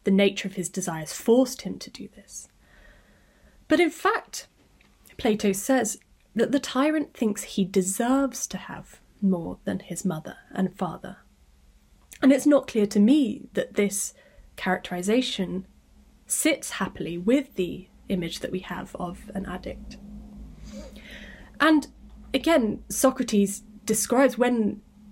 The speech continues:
the tyrant steals from his mother and father, and if they try to resist him, he says that the tyrant will do this. "But good God, Eidaimantus, do you think he'd sacrifice his long-loved and irreplaceable mother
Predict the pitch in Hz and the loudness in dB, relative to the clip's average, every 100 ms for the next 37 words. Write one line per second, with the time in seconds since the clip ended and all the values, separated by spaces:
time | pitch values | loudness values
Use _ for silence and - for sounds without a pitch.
0 | _ - - 220 220 202 185 - - 214 | _ -18 -2 0 2 2 2 0 4 4
1 | 240 226 196 190 175 180 165 - 170 185 | 4 2 2 2 -2 -4 -8 -6 -8 -8
2 | - 196 - - _ - 220 226 202 190 | -10 -12 -16 -20 _ -2 2 4 2 -2
3 | 180 156 - 170 170 262 - - - - | -8 -10 -8 -6 2 2 2 -10 -14 -12
4 | 208 - - _ _ - _ _ - - | -12 -12 -20 _ _ -20 _ _ -20 0
5 | 269 277 277 269 214 - 185 180 160 - | 2 4 2 0 -4 -2 -4 -4 -10 -10
6 | 165 190 240 - - - - - - - | -6 -2 -4 -4 -10 -10 -14 -20 -20 -20
7 | _ - - - - - - 165 - 254 | _ -20 -20 -6 -6 -6 -12 -12 0 4
8 | 294 214 175 175 175 - - - - - | 4 2 -6 -10 -12 -14 -18 -16 -16 -18
9 | - - - - - 226 277 330 349 - | -20 -20 -20 -20 -4 6 6 6 2 2
10 | - - 226 - - 175 202 - 233 202 | 2 0 0 -2 -8 -6 -4 -2 2 4
11 | 202 226 214 180 190 - 196 202 226 254 | 4 4 2 0 -2 -4 -4 2 2 2
12 | 247 202 202 185 185 185 180 180 214 | 2 0 0 0 2 4 2 -4 -12